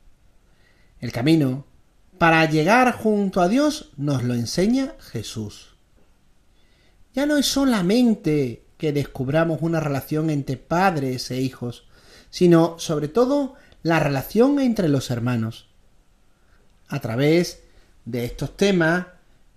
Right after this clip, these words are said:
queremos que vuestros hijos puedan ir descubriendo poco a poco que también pertenecen a una comunidad fraterna,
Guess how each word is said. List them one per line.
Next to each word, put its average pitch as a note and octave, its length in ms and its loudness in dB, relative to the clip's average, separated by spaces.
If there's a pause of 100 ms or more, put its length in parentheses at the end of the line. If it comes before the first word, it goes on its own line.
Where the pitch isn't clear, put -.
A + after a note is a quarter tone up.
queremos C4 500 4
que F3 240 2
vuestros C#3 400 -2
hijos D3 500 0
puedan B3+ 300 2
ir C4+ 100 2
descubriendo A#3+ 600 2
poco A3 220 0
a F#3+ 60 -12
poco B3 420 2 (340)
que F3+ 180 4
también C#3+ 680 0 (320)
pertenecen G3 880 -2
a C3+ 140 -2
una F#3 400 0 (320)
comunidad B2+ 500 0
fraterna, A2+ 640 -4